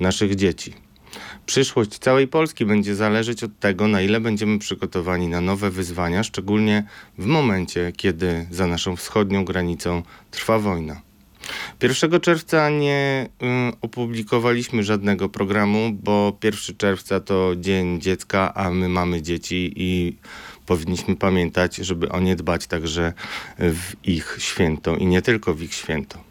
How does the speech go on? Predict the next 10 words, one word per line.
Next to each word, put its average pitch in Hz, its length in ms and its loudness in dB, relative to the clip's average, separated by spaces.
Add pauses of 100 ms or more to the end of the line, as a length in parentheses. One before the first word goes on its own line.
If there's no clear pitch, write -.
(760)
Ale 113 500 4 (280)
na 110 140 2
Ukrainie 113 720 0 (800)
przeszło 110 580 4
dwieście 120 420 0
tysięcy 107 520 0
dzieci 120 600 2
zostało 107 640 2 (360)
wywiezionych, 107 920 0
ukradzionych 104 840 0